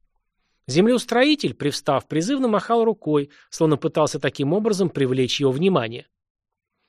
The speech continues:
Вздохнув, Елисей придержал коня и, спрыгнув на дорогу, быстро подошёл к арбе, неся в руке карабин.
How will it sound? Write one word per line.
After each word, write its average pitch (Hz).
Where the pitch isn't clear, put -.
Вздохнув, 147
Елисей 139
придержал 139
коня 147
и, 156
спрыгнув 156
на 160
дорогу, 190
быстро 220
подошёл 180
к -
арбе, 135
неся 135
в 185
руке 175
карабин. 151